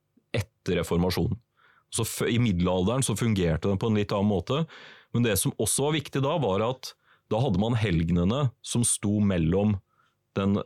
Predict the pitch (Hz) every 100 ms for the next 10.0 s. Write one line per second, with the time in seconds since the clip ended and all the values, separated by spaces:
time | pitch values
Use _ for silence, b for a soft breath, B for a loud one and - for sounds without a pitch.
0 | 101 104 113 120 - - 101 - 98 104
1 | 123 226 175 - b b b - 98 135
2 | 131 - 104 104 82 95 107 - 98 110
3 | - 101 107 107 87 95 104 95 82 90
4 | 104 90 - 95 82 90 90 90 90 90
5 | 95 95 107 85 85 - - - _ _
6 | - - 80 90 80 90 - _ 95 90
7 | 113 87 107 - 95 85 85 92 - B
8 | B B - 107 87 92 110 95 98 87
9 | - 87 98 87 82 92 78 85 92 87